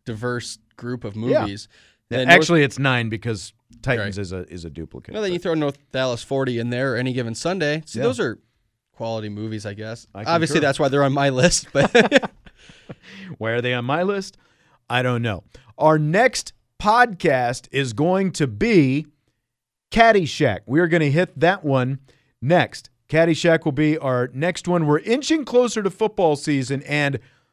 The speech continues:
Speaker 2: we're kind of stretching it out a little bit. We're going to get to some football movies. That is gonna be coming up. But also on the near horizon,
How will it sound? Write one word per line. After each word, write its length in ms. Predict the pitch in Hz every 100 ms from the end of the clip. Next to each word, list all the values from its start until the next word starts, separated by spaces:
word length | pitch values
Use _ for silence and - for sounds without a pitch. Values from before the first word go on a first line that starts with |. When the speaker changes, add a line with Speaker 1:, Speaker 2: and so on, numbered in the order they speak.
| _ _ -
Speaker 2:
we're 120 | 160
kind 200 | 185 226
of 100 | 202
stretching 520 | - - 233 214 208
it 80 | 185
out 300 | 185 185 185
a 60 | 147
little 300 | 147 147 131
bit. 300 | 123 123 135
We're 120 | 135
going 380 | 120 160 185 170
to 240 | 180 147
get 320 | 117 165 196
to 100 | 151
some 200 | 135 131
football 600 | 113 156 143 139 127 113 - _ _
movies. 420 | - 139 123 131 107
That 200 | 151 180
is 120 | 147
gonna 180 | 156 147
be 260 | 139 131 - _ _
coming 340 | 160 147 131 160
up. 220 | 143 120
But 160 | 131
also 540 | - 156 185 170 156 151
on 180 | 143 139
the 60 |
near 320 | 127 156 180
horizon, 760 | 147 151 131 123 117 107 110